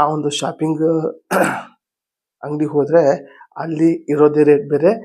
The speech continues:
ನಿಮಗೆ ಈ ಪ್ರಮೋಷನ್ ರೀಲ್ಸ್ ವಿಡಿಯೋದಲ್ಲಿ ಹೇಳೋದೇ ಬೇರೆ ಫ್ರೆಂಡ್. ಈ ರೀತಿ ಭಾಳ ಸ್ಕ್ಯಾಮ್ ಆಗ್ತಾ ಇದೆ, ಹಾಗಾಗಿ ಯಾರು ಕೂಡ ನಂಬಕ್ ಹೋಗ್ಬೇಡಿ. ಇದಾರೆ ಚೆನ್ನಾಗಿ ಹಂಡ್ರೆಡ್ ಪರ್ಸೆಂಟ್ ರೇಟ್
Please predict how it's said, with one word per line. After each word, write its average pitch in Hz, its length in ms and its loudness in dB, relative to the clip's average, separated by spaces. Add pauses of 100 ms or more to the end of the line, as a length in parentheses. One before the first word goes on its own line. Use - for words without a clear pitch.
(280)
ನಿಮಗೆ 151 340 -6
ಈ 151 80 -2 (180)
ಪ್ರಮೋಷನ್ 151 580 -6
ರೀಲ್ಸ್ 151 340 -6 (160)
ವಿಡಿಯೋದಲ್ಲಿ 143 600 0
ಹೇಳೋದೇ 147 340 -2 (100)
ಬೇರೆ 123 200 -4
ಫ್ರೆಂಡ್. - 320 -20
ಈ 127 140 -6
ರೀತಿ 151 260 -6
ಭಾಳ 147 280 -6
ಸ್ಕ್ಯಾಮ್ 139 400 -8
ಆಗ್ತಾ 135 300 -10
ಇದೆ, 131 200 -4 (460)
ಹಾಗಾಗಿ 151 440 -4
ಯಾರು 151 260 -4
ಕೂಡ 147 280 -6
ನಂಬಕ್ 143 360 -2
ಹೋಗ್ಬೇಡಿ. 143 320 2 (1000)
ಇದಾರೆ 180 400 -2 (640)
ಚೆನ್ನಾಗಿ 160 400 -8
ಹಂಡ್ರೆಡ್ 147 360 -6
ಪರ್ಸೆಂಟ್ 151 360 -6 (460)
ರೇಟ್ 160 500 -6